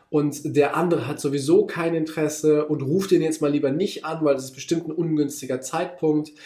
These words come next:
Also diese Zwiegespräche, die wir im Kopf haben, ist ebenfalls eine Verkaufssituation.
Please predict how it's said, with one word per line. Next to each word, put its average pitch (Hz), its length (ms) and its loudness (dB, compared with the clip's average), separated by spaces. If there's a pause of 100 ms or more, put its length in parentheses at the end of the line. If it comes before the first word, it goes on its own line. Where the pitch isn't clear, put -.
(400)
Also 185 320 8
diese 208 500 2
Zwiegespräche, 180 1080 2
die 156 180 2
wir 151 120 8
im 143 120 2
Kopf - 360 -4
haben, 156 260 -2
ist - 260 -4
ebenfalls 208 580 2
eine 156 200 0
Verkaufssituation. 117 1120 -6